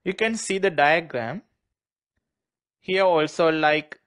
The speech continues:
iterative incremental model, that particular information system is developed in iterations.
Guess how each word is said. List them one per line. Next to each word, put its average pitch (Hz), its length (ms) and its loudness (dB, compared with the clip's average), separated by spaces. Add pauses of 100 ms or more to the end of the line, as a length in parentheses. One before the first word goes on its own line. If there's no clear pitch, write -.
(720)
iterative 151 800 0
incremental 143 760 0
model, 127 440 2 (1300)
that 147 280 -4
particular 185 960 4 (500)
information 165 760 0
system 156 720 0
is 151 460 0 (540)
developed 151 640 2 (160)
in 131 380 -8 (920)
iterations. 131 1000 -4